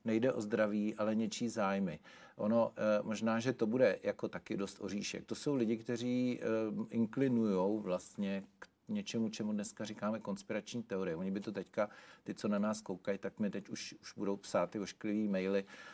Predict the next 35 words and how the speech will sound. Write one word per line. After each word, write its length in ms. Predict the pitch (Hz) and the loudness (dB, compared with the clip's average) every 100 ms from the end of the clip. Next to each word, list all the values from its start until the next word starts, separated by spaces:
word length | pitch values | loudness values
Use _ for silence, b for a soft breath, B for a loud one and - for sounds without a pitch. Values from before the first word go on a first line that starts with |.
| B | B
o 100 | 95 | -8
tom, 240 | - 107 | -2 0
jak 160 | 101 95 | 0 2
já 160 | 92 87 | 2 2
jsem 220 | - 95 | 0 0
mimo 440 | 90 95 113 131 | 2 2 2 0
a 80 | 90 | -2
tak 140 | 87 - | -4 -4
to 100 | 104 | -2
nějak 200 | 104 98 | -2 -2
přežiju. 480 | - 85 104 131 147 B B B - | -4 -4 0 0 -2 B B B 4
Ale, 320 | 113 113 113 | 6 6 4
eh, 360 | - 113 113 113 | 2 4 6 4
prostě 460 | - 113 - 160 160 | 0 -6 0 -2 0
ty 140 | - 147 | -2 2
vlastně 380 | 139 127 151 131 | 2 0 -2 -2
vychází 460 | 110 139 139 143 | 0 0 0 0
z 120 | 135 | -8
toho, 520 | - 87 85 82 82 - B B B | -4 -4 -4 -6 -8 -10 B B B
že, 180 | 101 104 | -4 0
eh, 160 | 82 - - 87 76 - | 0 -2 -8 -8 -8 -4
covid 360 | 107 110 135 135 | 0 2 0 4
je 340 | 131 127 120 - - - | 8 8 6 -2 -14 -2
samot-, 500 | - 120 117 120 - | 2 2 2 -2 -6
sám 340 | - - 113 117 | -4 0 2 0
o 40 | - | -2
sobě 340 | - 117 117 | -2 0 4
jako, 500 | 113 110 120 110 110 - | 2 2 0 0 -2 -4
eh, 460 | 98 98 101 101 | 0 2 4 2
vykonstruovaná 1080 | 107 110 131 123 - 131 123 117 117 113 113 | 0 2 2 0 0 4 6 6 4 2 2
záležitost, 600 | 110 104 110 107 - 110 | 4 4 4 0 -6 -6
která 280 | - 107 104 | -2 0 2
má 180 | 107 107 | 2 0
někomu 360 | 95 - 98 90 | 0 -2 -2 -2
prospět. 580 | 90 87 - - 73 | -2 -4 -6 -4 -6